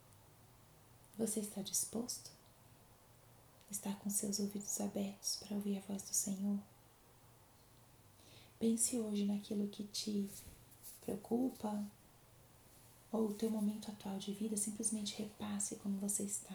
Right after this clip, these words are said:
no trabalho, na família. Entregue tudo isso nas mãos de Maria. Ou você pode imaginar tudo isso sendo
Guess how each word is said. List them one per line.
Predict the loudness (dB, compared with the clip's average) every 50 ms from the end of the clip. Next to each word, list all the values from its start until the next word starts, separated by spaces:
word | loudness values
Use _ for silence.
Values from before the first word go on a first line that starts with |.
| -2 -2
no | -2 -2
trabalho, | -2 -4 -6 -4 -4 -4 -4 -4 -6 -4
na | -4 -6 -6
família. | -4 -6 -6 -6 -6 -8 -8 -6 -6 -6 -8 -10 -16 -20 -20 -20 -20 -20 -20 -18 -16 -16 -14 -14 -14 -16 -8 -2
Entregue | -2 0 2 2 2 2 2 -2
tudo | -10 -10 -2 2 2
isso | 2 2 0 -2 0 0
nas | 0 0 0 0
mãos | 2 2 2 2
de | 2 2
Maria. | 0 0 0 -2 -2 -4 -2 -2 -4 -6 -8 -16 -20 -20 -20 -20 -20 -20 -20 -20 -20 -20 -20 -20 -20 -20 -20 -20 -20 -20 -20 -20 -20 -20 -20 -20 -20 -20 -20 -12 -2
Ou | 0 2 4
você | 6 6 4 4
pode | 4 0 -2 0 2 4
imaginar | 4 4 4 4 4 4 2 0 0
tudo | -2 -2 0 0 0
isso | -2 -4 2 4
sendo | 4 6 6 4 0 0 0 -2 -4